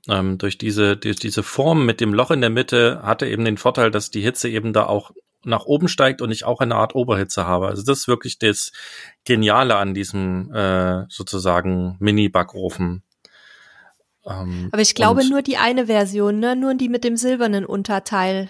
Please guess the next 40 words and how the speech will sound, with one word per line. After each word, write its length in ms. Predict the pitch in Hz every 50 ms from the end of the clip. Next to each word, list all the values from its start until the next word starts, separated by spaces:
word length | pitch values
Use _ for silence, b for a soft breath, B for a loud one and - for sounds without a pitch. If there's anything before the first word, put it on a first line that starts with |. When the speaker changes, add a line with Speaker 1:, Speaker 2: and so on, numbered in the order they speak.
| -
Speaker 2:
aus 200 | - - 196 196
Edelstahl. 880 | - - 208 214 214 208 202 - - - 196 185 185 185 185 190 196 - _ _ _ _ _ _ _ _ _ _ _
Speaker 1:
Gibt's 200 | - 104 - -
Speaker 2:
Kannst 100 | 214 101
Speaker 1:
da 40 | 104
Speaker 2:
du 40 | -
auf 60 | -
einer 60 | 113 104
Speaker 1:
verschiedene? 280 | 208 208 - - - 156
Speaker 2:
normalen 240 | 160 - 180 190
Kochplatte 580 | - - 202 190 - - 214 196 190 - - 202
nutzen. 420 | 196 202 202 196 - - - 208
Ja, 220 | 208 214 208 208 220
da 100 | 233 226
gibt's 280 | 226 240 240 240 -
auch 320 | - - 214 220 226 - -
so 160 | - 226 214
ein 100 | 214 208
schwarzes 580 | 202 - - - 190 190 226 226 - 285 262 -
Unterteil. 760 | - 254 269 262 277 262 262 - 254 254 247 254 262 262 262 B B B B B B B B B
Und 200 | - 226 220 220
da 140 | 226 214 220
hatte 220 | 240 240 233 254
ich 120 | 247 - -
mal 120 | 240 -
irgendwo 260 | - 240 240 233 247
gelesen, 520 | 226 233 226 226 233 240 254 240 247 240 233
dass 260 | 233 226 226 - -
die, 400 | - 220 220 220 220 220 220 214
äh, 380 | 214 208 - 208 214 214 214 208
Kratzer, 500 | - - 220 214 - - 220 196 185 -
dass 180 | - 214 202 -
es 120 | 214 - -
Kratzer 360 | - - 214 - - 208 190
machen 320 | 185 180 175 - 196 185
kann, 260 | - - 190 185 185
auf 140 | 165 170 175
dem 120 | 202 196 -
Ceranfeld 720 | - 202 190 170 170 175 180 180 - - 170 175 - -
zumindest. 680 | - - 175 175 170 170 170 175 175 185 - - -